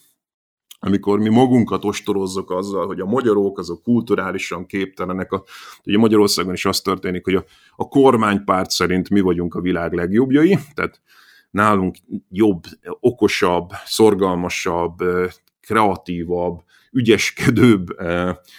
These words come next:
és, ö, és okosabb emberek nincsenek a föld színén, és mi mentettük meg Európát a nem tudom mindentől.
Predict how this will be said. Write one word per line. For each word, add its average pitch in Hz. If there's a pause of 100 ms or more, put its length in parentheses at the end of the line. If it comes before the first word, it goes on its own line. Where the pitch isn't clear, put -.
(160)
és, 87
ö, 92
és -
okosabb 95
emberek 87
nincsenek 87
a 85
föld 82
színén, 139
és 101
mi 104
mentettük 92
meg 87
Európát 85
a 62
nem 85
tudom 113
mindentől. 139